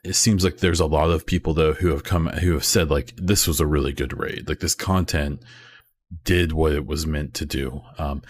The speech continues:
unfortunately, a lot of those people have also just come out and admitted to cheating. Um, but that's a whole different issue we'll get to in a second. But, um, it, it, it does seem like overall the people who were wanting this to be, um, you know,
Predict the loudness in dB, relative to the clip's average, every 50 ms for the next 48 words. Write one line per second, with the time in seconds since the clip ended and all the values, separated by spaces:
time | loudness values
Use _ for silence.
0 | -16 -12 -10 -8 -2 2 2 2 2 2 -2 -2 -2 -2 -4 -2 0 2 2 2
1 | 2 2 2 0 0 0 0 -2 0 0 0 0 0 0 2 2 2 2 0 -2
2 | -2 -2 -2 -6 -6 -4 -4 -4 -2 -2 -2 -2 -4 -6 -8 -8 -4 -2 -2 0
3 | -2 -2 -4 -8 -8 -4 0 0 0 0 0 -2 -4 -4 -6 -8 -10 -16 -16 -16
4 | -14 -10 -2 0 2 2 4 2 2 0 0 0 0 0 0 -2 -2 -2 -2 -2
5 | -2 -2 -2 -2 -4 -4 -2 -2 -2 -2 -2 -2 0 0 -2 -2 -2 -2 -2 -2
6 | -2 -2 -2 -6 -4 -2 -2 -2 0 0 0 0 0 0 -2 -6 -10 -12 -10 -4
7 | -2 -2 -2 -2 -4 -12 -20 -20 -20 -20 -20 -20 _ -4 0 2 2 4 4 2
8 | 2 2 0 -2 -4 -8 -10 -6 -4 -2 -2 0 0 0 0 0 2 2 2 2
9 | 4 2 2 2 2 2 2 2 2 0 -2 -4 -6 -10 -2 0 0 0 2 0
10 | 0 2 2 2 2 2 2 0 -2 -4 -6 -4 -6 -2 -2 -2 0 0 0 0
11 | 0 -2 -2 -2 -2 -2 -2 -2 -2 -2 -2 -2 -2 -2 -4 -4 -6 -8 -6 -4
12 | -4 -2 -2 -2 -4 -4 -6 -8 -12 -20 -20 -20 -20 -20 -20 -20 _ _ _ -12
13 | -10 -10 -8 -8 -10 -8 -10 -10 -8 -6 -6 -4 -4 -4 -6 -8 -10 -12